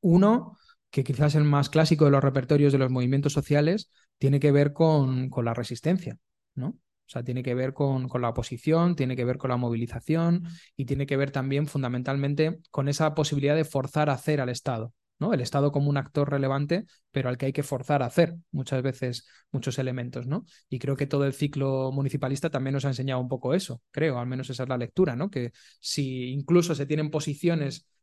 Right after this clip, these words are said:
en esa estructura, pero no hay fuerza que fuerce a hacer, eh, eh, la capacidad de maniobra es bastante limitada, ¿no? O sea, se impone seguramente la lógica al final propia de ese mismo espacio, ¿no? Aunque de eso seguramente ya puede hablar mejor que yo, pero, pero bueno, ¿no?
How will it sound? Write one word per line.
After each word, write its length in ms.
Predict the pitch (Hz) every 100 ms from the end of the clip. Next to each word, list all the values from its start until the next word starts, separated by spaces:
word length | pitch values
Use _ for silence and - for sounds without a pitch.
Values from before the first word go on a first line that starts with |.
| -
en 80 | 139
esa 140 | 147
estructura, 560 | 143 147 143 160 165 127
pero 220 | 131 127
no 280 | 131 143 151
hay 140 | 151
fuerza 460 | 147 - 165 165 131
que 100 | 131
fuerce 380 | - 151 147 151
a 20 |
hacer, 320 | 143 165 190 165 - _ -
eh, 280 | 127 127 -
eh, 300 | 127 123 123
la 80 | 127
capacidad 360 | 131 131 139
de 40 | 143
maniobra 380 | 147 143 151
es 60 | 156
bastante 640 | 135 135 143 147 131 123 127
limitada, 640 | 131 127 127 156 143 113
¿no? 200 | 139 170 277
O 140 | 147
sea, 180 | - 135
se 100 | 131
impone 440 | 123 160 156 127
seguramente 500 | 123 127 131 131 139
la 100 | 143
lógica 460 | 127 131 139 143 147 _ _
al 140 | 139 123
final 400 | 127 131 135 139
propia 440 | 156 147 151 151 165
de 220 | 135 131
ese 180 | 127 135
mismo 240 | 131 135
espacio, 380 | 123 143 139 120
¿no? 160 | 156
Aunque 160 | 127 120
de 60 | 120
eso 120 | 139
seguramente 340 | 135 131 135
ya 120 | 131
puede 140 | 127 127
hablar 160 | 127
mejor 220 | 127 123 127
que 120 | 123
yo, 120 | 202
pero, 280 | 127 113 - _ _ _
pero 160 | - 123
bueno, 220 | 127 120
¿no? 120 | 196